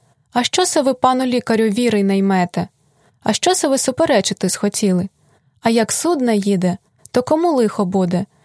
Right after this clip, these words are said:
Чи пану лікарю, чи вам? Вам би радіти, що так виходить ручно, а ви крякаєте, як ворони. А справника хочете? Усі будете повинувачені до одного».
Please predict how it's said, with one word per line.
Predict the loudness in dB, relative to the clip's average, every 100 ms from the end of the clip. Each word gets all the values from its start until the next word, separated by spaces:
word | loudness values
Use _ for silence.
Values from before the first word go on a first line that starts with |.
| _ -4
Чи | -2
пану | 2 2 2
лікарю, | -2 -2 -2 -2 0 -4 _
чи | -4 -2
вам? | 0 0 0 -2 _ _ _ -8
Вам | -2 0 2
би | 2
радіти, | 2 -2 -4 -2 -4 -6 _
що | -8 -4
так | 0 0 0
виходить | -2 2 0 0 0
ручно, | 0 0 -2 -4 -6 _ _ -4
а |
ви | 0 0
крякаєте, | 0 2 2 2 -2 0 0
як | -2 -2
ворони. | 0 2 2 0 -2 _ _ _ _ _
А | -4
справника | -2 2 2 2 0 -4
хочете? | 0 0 0 -4 -6 -10 _ _ _ -20 _ -6
Усі | -4 -2 -2
будете | 0 0 0 -2 -2
повинувачені | 0 0 0 2 0 0 -2 -2
до | 2 2
одного». | 2 0 0 0 -2